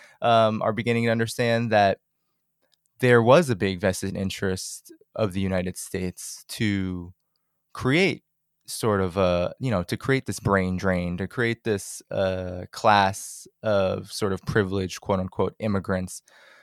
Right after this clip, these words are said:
from these countries that it was destroying and bombing, um, and that there's really no, uh, interest in holding on to that,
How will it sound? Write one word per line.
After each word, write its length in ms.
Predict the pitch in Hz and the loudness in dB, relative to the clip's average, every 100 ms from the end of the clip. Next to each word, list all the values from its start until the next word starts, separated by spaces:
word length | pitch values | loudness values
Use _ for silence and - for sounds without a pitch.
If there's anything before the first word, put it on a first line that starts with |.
| _ | _
from 220 | 113 196 | 0 0
these 160 | 196 - | -2 -4
countries 440 | 107 98 107 98 | -4 -4 -6 0
that 140 | 117 | 2
it 100 | 127 | 2
was 300 | 143 147 123 - | 0 -2 -6 -10
destroying 460 | 147 - 151 143 151 | -6 -2 2 2 2
and 100 | 143 | 4
bombing, 540 | 147 180 98 95 95 | 4 4 0 -2 -6
um, 420 | - 113 107 104 104 | 0 4 4 4 2
and 140 | 110 | 2
that 120 | 110 | 2
there's 200 | 127 113 | 2 0
really 240 | 127 135 131 | 0 2 2
no, 480 | 123 120 117 110 - _ | 4 4 4 0 -6 _
uh, 80 | 107 | -4
interest 440 | 117 151 - 104 - | -2 -4 -2 -2 -2
in 80 | |
holding 320 | 101 110 98 95 | -2 0 0 4
on 220 | 104 107 | 4 2
to 120 | 104 | -2
that, 260 | - 50 | -2 -2